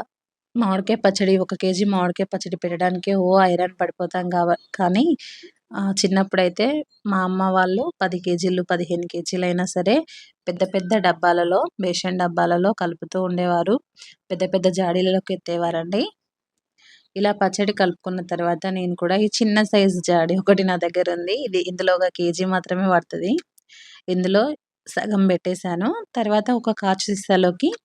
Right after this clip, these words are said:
ఇంకా సగం పచ్చడిని అందులోకి పెట్టేశాను. అయితే కలిపిన తర్వాత ఇట్లాగే ఉంచి మూడు రోజుల తర్వాత మళ్ళీ ఒకసారి కలిపి ఇట్లా ఎత్తుకోవచ్చు. కాకపోతే నేను ముందే పెట్టేస్తున్నాను.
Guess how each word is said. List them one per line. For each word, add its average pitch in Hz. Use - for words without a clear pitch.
ఇంకా 226
సగం 208
పచ్చడిని 202
అందులోకి 196
పెట్టేశాను. 180
అయితే 214
కలిపిన 202
తర్వాత 226
ఇట్లాగే 196
ఉంచి 185
మూడు 196
రోజుల 175
తర్వాత 196
మళ్ళీ 175
ఒకసారి 185
కలిపి 175
ఇట్లా 202
ఎత్తుకోవచ్చు. 196
కాకపోతే 185
నేను 190
ముందే 185
పెట్టేస్తున్నాను. 180